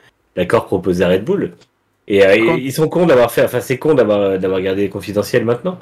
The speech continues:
Speaker 1: parce que finalement ça va, ça va encore plus, euh, alimenter les spéculations. Mais, euh, effectivement, il y a, il y a un vrai, euh, il y a des vraies conséquences à avoir à ça, quelles qu'elles soient. Pour moi, c'est minimum une réduction du budget sur les années à venir,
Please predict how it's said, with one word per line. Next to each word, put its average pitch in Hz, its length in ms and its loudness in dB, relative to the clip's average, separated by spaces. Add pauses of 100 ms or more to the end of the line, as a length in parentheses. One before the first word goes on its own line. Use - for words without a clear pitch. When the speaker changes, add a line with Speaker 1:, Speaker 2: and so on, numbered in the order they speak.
(440)
Speaker 1:
parce - 160 -6
que 113 80 -2
finalement 110 360 2
ça 135 140 2
va, 98 200 2
ça 101 120 -6
va 98 100 0
encore 101 240 2
plus, 139 220 -4
euh, 101 460 2
alimenter 104 380 0
les 107 60 -4
spéculations. 92 540 -6 (680)
Mais, 92 220 2
euh, 131 320 8
effectivement, 92 420 0
il 127 100 0
y 98 40 2
a, 92 320 -2
il 87 80 -6
y 85 80 -8
a 82 80 -8
un 80 60 -6
vrai, 107 340 2
euh, 85 180 -2 (1200)
il - 40 -8
y 180 40 -4
a - 20 -4
des 170 100 -4
vraies 95 280 0
conséquences 98 520 -6
à 98 60 -2
avoir 85 220 0
à 82 60 0
ça, 156 280 0 (400)
quelles 190 220 2
qu'elles 143 160 0
soient. 180 360 -2 (160)
Pour 113 140 -2
moi, 156 100 4
c'est 131 140 0
minimum 131 540 4
une 98 160 0
réduction 117 480 0
du 113 100 0
budget 104 320 0
sur 117 140 0
les 92 120 0
années 95 200 2
à 90 40 2
venir, 147 300 2